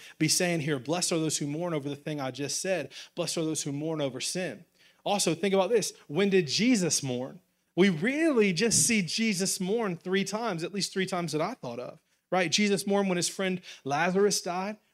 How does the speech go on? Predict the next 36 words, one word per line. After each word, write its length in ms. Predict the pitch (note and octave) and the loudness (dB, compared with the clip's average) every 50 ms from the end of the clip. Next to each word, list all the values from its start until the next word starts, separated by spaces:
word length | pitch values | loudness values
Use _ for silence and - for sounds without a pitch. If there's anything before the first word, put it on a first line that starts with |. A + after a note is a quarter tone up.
| _ - | _ -2
right? 220 | D#3+ F3 G3 F#3+ | 0 0 0 0
Even 240 | F#3+ F#3+ F#3 G#3 G#3 | -2 -2 0 0 2
though 160 | G3+ G3 F#3+ | 4 4 4
he 100 | E3+ F#3+ | 4 4
was 100 | F#3+ E3+ | 4 2
about 240 | E3 D#3+ F3 E3+ F3 | 2 2 -2 -2 -2
to 120 | - F3+ | -2 -2
bring 440 | D#3+ C3+ C#3 C#3+ E3 F3+ F#3+ F#3+ F#3 | -2 -4 -6 -4 -2 -2 -2 -2 -2
Lazarus 460 | F3+ F3+ F3+ F#3 F3 D#3+ F3+ F3 - | -2 -2 -2 -2 -2 -2 -2 -4 -4
back 240 | - - F3 F3 E3+ | -4 -4 -4 -4 -4
to 100 | - E3+ | -6 -6
life, 320 | D#3 D3+ D#3 F3 F#3 E3 - | -4 -4 -2 -4 -4 -6 -8
he 160 | - F3 D#3+ | -6 -6 -6
wept, 460 | C#3+ C3 B2 C3+ D3+ E3+ F3 - - | -6 -6 -4 -2 -2 -2 -4 -6 -6
he 120 | - E3+ | -4 -4
mourned. 420 | D#3 D3 C#3+ C#3 D3 E3+ F#3+ F#3+ E3 | -2 -2 -2 0 0 0 0 -2 -2
Why? 280 | D3 D3 D3+ E3 F#3 | -4 -4 -2 -2 -2
Because 400 | F#3+ D#3+ E3 E3 - E3 D#3+ E3 - _ _ - - - - _ - D3 B2 G#2 | -2 -2 -4 0 2 0 0 0 -4 _ _ -20 -20 -20 -20 _ -18 -16 -8 -2
death 480 | - F3+ A3+ A#3 E3+ C#3+ D3+ D#3 - _ _ _ _ _ | 0 0 2 2 0 0 -2 -4 -8 _ _ _ _ _
is 160 | - D#3+ C3+ D3+ | -6 -4 0 0
a 60 | D#3 | 0
result 440 | D3 D3+ C3+ C#3+ D#3+ E3 E3 E3 - | 0 0 -2 0 2 2 0 0 0
of 300 | D3+ D3 C#3+ B2+ - - _ _ | 0 0 0 0 -4 -16 _ _
sin. 640 | - - - - - - F3 F3 D#3+ C3 A2+ A2+ B2+ - _ _ _ _ | -10 -4 -2 -2 0 0 -2 -4 -6 -6 -8 -12 -16 -20 _ _ _ _
Sin 460 | - - - - F#3+ G3+ G3+ G3 F3 D#3+ | -4 -2 0 0 2 2 2 0 0 -2
brought 340 | C#3 D#3 D3+ D3 C3 C#3+ | -4 -4 -4 -4 -4 -6
death 360 | B2 - F3 F#3 F3+ E3 - - | -2 0 0 0 0 -2 -4 -6
into 260 | D#3 D3+ D3 - D#3 | -6 -4 -2 -2 -2
the 100 | C#3 D3 | -2 -2
world. 300 | C#3+ D#3 F3+ F3 D#3 D3 | -4 -2 0 0 0 0
And 140 | D3 C#3+ C3 | -2 -4 -2
Jesus 360 | D#3 F#3+ G3 F#3 F3 - - | -2 0 0 0 0 -2 -2
was, 200 | D3+ C3+ - - - - | -2 -2 -2 -4 -2 -4
as 220 | D#3+ E3 C#3+ C3+ | -4 -4 -4 -4
Jesus 340 | A#2 C3 F#3 A3 G#3+ F3 - | -4 -2 -2 -2 -2 -2 -2
was 160 | F3 D#3 D#3 | -2 -2 -2